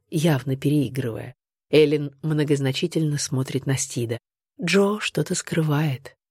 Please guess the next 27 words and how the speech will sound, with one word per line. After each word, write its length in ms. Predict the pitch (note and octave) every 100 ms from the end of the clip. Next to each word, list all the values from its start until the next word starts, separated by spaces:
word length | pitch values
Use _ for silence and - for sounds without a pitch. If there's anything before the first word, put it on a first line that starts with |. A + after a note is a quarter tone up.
| _ _ _ -
Выглядит 640 | D#3 D3+ D#3 D3+ D3 - -
очень 260 | D3+ -
странно, 480 | D3+ - F3+ E3+ C#3+
что, 200 | C3 C#3+
узнав 340 | C#3 D3+ D#3+ D#3
о 40 |
такой 280 | D#3 D#3 D3+
трагедии, 580 | D#3 D3+ F3+ F#3+ D#3 C#3
кто-то 300 | - F#3 D#3
будет 260 | E3 D#3+
вести 260 | E3+ - E3+
себя 280 | F3 E3+ F#3
расчётливо, 600 | F#3+ - F#3+ D#3 C#3 C3+ _ _
но 200 | F3 F3+ -
Эллен 300 | F3 E3+ G#3
знает, 420 | G3+ G#3 D#3+ C#3+
что 220 | - C#3+
инстинкт 480 | C#3 C3+ - E3+ -
выживания 580 | D#3+ D3 C#3+ D3+ D#3 E3
затмевает 560 | D#3 D#3 D#3 D#3 D#3 -
всё. 340 | - E3 B2 _ _ _ -
Джо 320 | D3+ E3 F3
что-то 340 | F3+ - D#3+ F3
скрывает, 720 | - F3+ E3+ G#3 E3+ C3 - _ _ _ _
но 160 | C#3+ C#3
Эллен 340 | C#3 C#3+ D3
решает 500 | C#3+ C#3+ - C#3+ C#3